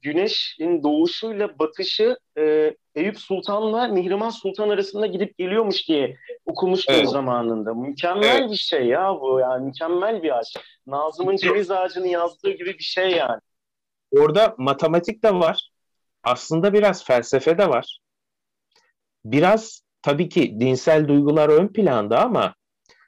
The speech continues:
Speaker 2: yani orada nasıl diyeyim, tabiri caizse biraz romantizm de var. Hani,
Speaker 1: Kesinlikle.
Speaker 2: e, orada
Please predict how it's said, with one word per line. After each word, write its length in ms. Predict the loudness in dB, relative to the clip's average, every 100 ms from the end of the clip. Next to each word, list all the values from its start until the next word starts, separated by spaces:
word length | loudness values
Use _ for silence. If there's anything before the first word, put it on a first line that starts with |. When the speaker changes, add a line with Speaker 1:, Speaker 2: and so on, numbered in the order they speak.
| -4
Speaker 2:
yani 280 | 2 4 2 4
orada 560 | 4 4 4 2 2 _ _ -4
nasıl 340 | -2 -2 -4
diyeyim, 200 | -4 -4
tabiri 460 | -2 0 0 0 0
caizse 480 | 2 2 2 -2 0
biraz 420 | 4 2 0 -10 _ _ _ -2
romantizm 720 | 0 2 0 2 2 2 2
de 120 | 2
var. 300 | 0 -2 -12 _
Hani, 380 | -4 -2 -2 -4 _ _ _
Speaker 1:
Kesinlikle. 380 | -16 -4 0 2
Speaker 2:
e, 40 | 4 2
orada 160 | 0